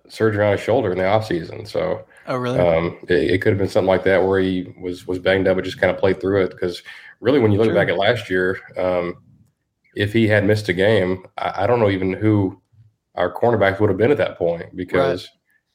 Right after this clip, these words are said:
Speaker 1: you didn't have Miles Jones, you didn't have Brian George,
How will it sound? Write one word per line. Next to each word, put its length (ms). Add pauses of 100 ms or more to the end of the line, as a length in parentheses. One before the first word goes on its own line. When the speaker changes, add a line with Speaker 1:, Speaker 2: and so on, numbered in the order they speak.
(140)
Speaker 1:
you 80
didn't 180
have 220
Miles 300
Jones, 300
you 60
didn't 160
have 120
Brian 300
George, 520